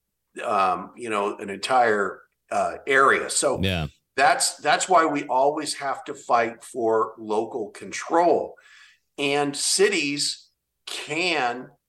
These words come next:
Speaker 1: counties can, um, exercise power in that. And, uh, I talk about in the book, there, there's a Christian doctrine called the doctrine of interposition. And while it's kind of technical, basically,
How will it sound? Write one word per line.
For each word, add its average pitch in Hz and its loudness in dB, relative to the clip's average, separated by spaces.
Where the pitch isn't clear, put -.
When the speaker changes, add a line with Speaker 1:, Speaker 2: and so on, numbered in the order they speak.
Speaker 1:
counties 185 2
can, 120 -6
um, 117 2
exercise 147 0
power 185 2
in 90 -10
that. - -16
And, 127 -4
uh, 117 2
I 127 0
talk 190 2
about 139 2
in 120 -4
the 107 -4
book, 107 -2
there, 123 -6
there's 123 -4
a 120 -8
Christian 151 -4
doctrine 110 0
called 127 -4
the 104 -4
doctrine 123 2
of 98 -6
interposition. 113 -6
And 110 -2
while 120 4
it's 120 -2
kind 170 0
of - -12
technical, 170 -6
basically, 117 -2